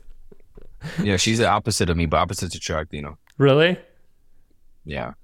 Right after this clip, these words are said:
Speaker 1: She's very extroverted, but, you know, again, that's just, that's how you balance.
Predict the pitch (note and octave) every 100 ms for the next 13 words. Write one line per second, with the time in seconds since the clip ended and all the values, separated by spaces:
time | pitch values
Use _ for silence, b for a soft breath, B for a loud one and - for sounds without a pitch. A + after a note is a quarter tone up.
0 | _ B2 G2 G2 E2+ E2+ E2 E2 D#2+ D2
1 | D2+ - - - D2+ D2 F2 A#2 D#2+ D#2
2 | - F#2 - - - - - F#2 A2 G2
3 | F2+ E2+ D#2 -